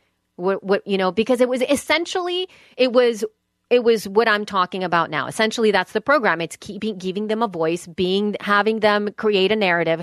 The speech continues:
having them tell their stories and all that stuff. Essentially, it was that. But, um, it, it was, it was challenging. I mean, k-,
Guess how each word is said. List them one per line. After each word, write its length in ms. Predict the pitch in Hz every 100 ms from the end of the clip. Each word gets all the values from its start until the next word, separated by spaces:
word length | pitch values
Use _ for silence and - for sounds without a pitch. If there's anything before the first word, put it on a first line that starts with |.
| -
having 400 | - 180 185 214
them 260 | 208 208 208 - - _ -
tell 180 | 202
their 120 | 190 214
stories 480 | - 180 165 160
and 120 | 175 160
all 80 |
that 200 | 160 156
stuff. 220 | - 170 - - - _
Essentially, 500 | 202 214 220 247 247
it 80 | 247
was 140 | 247
that. 240 | 339 403 - _ _ -
But, 320 | 349 226 - _ _ _ _ _ _ 233
um, 420 | 220 208 202 208 -
it, 260 | 233 - -
it 140 | 247
was, 140 | 247 269
it 240 | 262 254
was 160 | 277 269
challenging. 420 | 359 466 330 -
I 60 | 202
mean, 160 | 214
k-, 160 | -